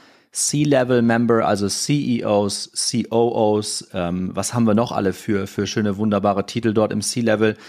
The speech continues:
dort wirklich denen eine virtuelle Backpfeife zu geben oder sowas, ne? Sondern im Gegenteil. Ich glaube, äh, dass es auch schon viele C-Level-Member gibt, die das erkannt haben,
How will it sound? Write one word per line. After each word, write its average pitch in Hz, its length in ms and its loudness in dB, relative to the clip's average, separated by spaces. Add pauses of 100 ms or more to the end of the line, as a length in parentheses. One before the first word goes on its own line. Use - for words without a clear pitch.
(280)
dort 120 440 0
wirklich 123 380 0
denen 123 260 4
eine 110 140 2
virtuelle 120 460 2
Backpfeife 101 720 -4
zu - 180 -10
geben 87 320 -6
oder 87 220 -6
sowas, - 400 -6
ne? 107 100 -2
Sondern 120 300 2
im 110 180 0
Gegenteil. 113 640 0
Ich - 140 -8
glaube, 131 540 2 (420)
äh, 110 220 2
dass 110 220 0
es 120 140 -4
auch 113 180 0
schon 117 180 -2
viele 131 340 0
C-Level-Member 120 880 2
gibt, 113 260 -4
die 117 100 -4
das 110 220 0
erkannt - 840 -6
haben, 101 540 0